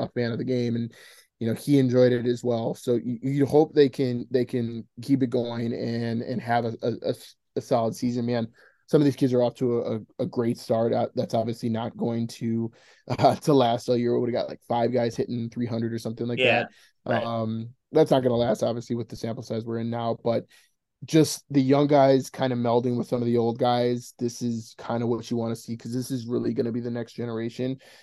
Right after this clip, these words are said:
Speaker 1: um, of the Brewers, and it, it's definitely exciting. Um, it's, it's gotten me interested in, in becoming more of a fan, and not only being able to watch some of their games, you know, when I'm not there, but certainly try to, to get to more games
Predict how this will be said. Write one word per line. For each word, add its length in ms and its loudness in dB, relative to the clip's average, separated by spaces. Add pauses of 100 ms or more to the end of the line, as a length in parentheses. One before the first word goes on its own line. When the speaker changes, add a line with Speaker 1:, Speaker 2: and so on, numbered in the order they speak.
(160)
Speaker 1:
um, 460 -6 (220)
of 140 -6
the 80 -2
Brewers, 400 0
and 140 -2
it, 80 -4
it's 380 -2
definitely 340 4
exciting. 600 2
Um, 440 -6
it's, 240 -8
it's 180 -6
gotten 220 0
me 120 -2
interested 480 -2
in, 140 -4
in 380 -6 (240)
becoming 340 -4
more 380 -2
of 240 -6
a 60 -6
fan, 380 -4
and 260 -4 (300)
not 160 6
only 160 6
being 180 4
able 160 0
to 80 -2
watch 220 0
some 160 -4
of 40 -2
their 120 0
games, 640 -6
you 160 -4
know, 80 -4
when 180 -2
I'm 80 -4
not 160 -6
there, 220 0
but 220 -6
certainly 380 -4
try 300 -6
to, 300 -6
to 140 -10
get 160 -6
to 100 -10
more 260 -6
games 480 -10